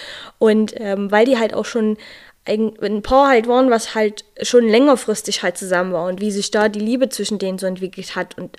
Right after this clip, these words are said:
wo ich mir aber so dachte, deswegen hab ich das Buch nicht gelesen. Es wird halt auch, wie gesagt, anders hinten drauf beschrieben. Und aber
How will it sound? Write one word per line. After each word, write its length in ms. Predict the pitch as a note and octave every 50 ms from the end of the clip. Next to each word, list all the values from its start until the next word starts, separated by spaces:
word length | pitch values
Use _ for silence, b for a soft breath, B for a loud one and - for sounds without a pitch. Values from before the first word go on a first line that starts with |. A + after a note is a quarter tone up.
| _ -
wo 260 | G3+ G3 G3 G#3+ G#3
ich 100 | B3 C4
mir 140 | D4 E4 F#4
aber 140 | F4+ D#4 C#4
so 120 | - A#3
dachte, 460 | - C4+ F4+ - - - C4 D4+ F#4 B B B B B B B B -
deswegen 360 | C#4+ C#4+ - D#4+ C#4+ B3 B3+
hab 120 | C4+ C4+ -
ich 60 | -
das 140 | - - -
Buch 200 | - C4+ C#4 C#4
nicht 220 | C4+ C4 - -
gelesen. 520 | B3+ G#3+ G3+ G3 F#3+ G3 F#3 F#3 F#3+ F#3+ _ _ _ _ _ _ _ _ _ _ _ _ _ B B B B B B B
Es 140 | B C4 A#3+
wird 180 | C4 D#4 D4 - - A#3
halt 260 | A#3 C#4 C#4+ - -
auch, 240 | - C#4 C#4+ C4+ C4+
wie 140 | B3+ C4 B3+
gesagt, 360 | C4+ C#4 C#4 C#4+ C#4 - - _ _ _ _ _ -
anders 340 | - B3+ C#4+ D4 D#4+ D#4 -
hinten 340 | - B3+ C4 B3+ - C4+
drauf 260 | - - F#3+ G#3+ - -
beschrieben. 640 | D4+ D4 - - E4+ E4 E4+ C4+ G#3 G3+ G#3+ G#3 _ _ b b b b b b b b b b b b b b b b b b _ _ _ _ _ _ _ _
Und 220 | - B3 A#3 - -
aber 460 | A#3 A#3 A3+ A#3+ A#3+ A#3 - -